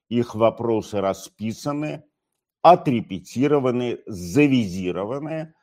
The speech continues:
как и набор их допустимых реакций на возможные ответы, э,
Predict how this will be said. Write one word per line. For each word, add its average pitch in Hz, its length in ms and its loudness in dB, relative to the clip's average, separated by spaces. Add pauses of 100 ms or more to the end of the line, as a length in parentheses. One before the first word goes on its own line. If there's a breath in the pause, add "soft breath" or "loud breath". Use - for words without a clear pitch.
(260)
как - 500 4
и 135 180 2
набор 120 880 4 (420)
их 147 420 2
допустимых 98 1000 -10
реакций 95 800 -8 (280)
на 127 380 2
возможные 127 1200 2
ответы, 85 800 -6 (720)
э, 76 160 -4